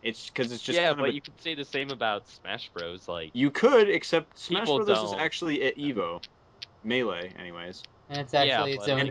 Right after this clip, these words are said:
Speaker 2: people
Speaker 3: thing.
Speaker 2: don't
Speaker 1: See,
Speaker 2: really
Speaker 1: see, I, and I, I,
Speaker 2: people
Speaker 1: I
Speaker 2: don't
Speaker 1: dislike
Speaker 2: really
Speaker 1: the fact that it's at Evo because I don't think it's supposed to, that's,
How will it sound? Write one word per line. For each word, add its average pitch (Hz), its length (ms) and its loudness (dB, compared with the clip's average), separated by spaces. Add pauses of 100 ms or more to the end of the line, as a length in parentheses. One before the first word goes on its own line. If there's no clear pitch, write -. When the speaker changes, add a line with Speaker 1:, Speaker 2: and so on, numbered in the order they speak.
(100)
Speaker 2:
people 131 260 2
Speaker 3:
thing. - 20 -4
Speaker 2:
don't 131 300 -6
Speaker 1:
See, 160 340 2
Speaker 2:
really 90 200 -6 (120)
Speaker 1:
see, 165 220 6
I, 143 160 6 (120)
and 156 160 -2
I, 175 320 0
I, 156 400 2
Speaker 2:
people - 20 -
Speaker 1:
I 139 180 -2
Speaker 2:
don't 92 200 -6
Speaker 1:
dislike 143 160 -6
Speaker 2:
really 147 320 -4
Speaker 1:
the 175 100 -4
fact 170 300 -2
that 175 100 0
it's 170 200 -6
at 175 80 -8
Evo 165 360 -2
because 127 220 -6
I 101 160 -4
don't 135 200 -2
think 131 140 -6
it's 123 140 -8
supposed 123 260 -2
to, - 60 -16
that's, 117 260 -6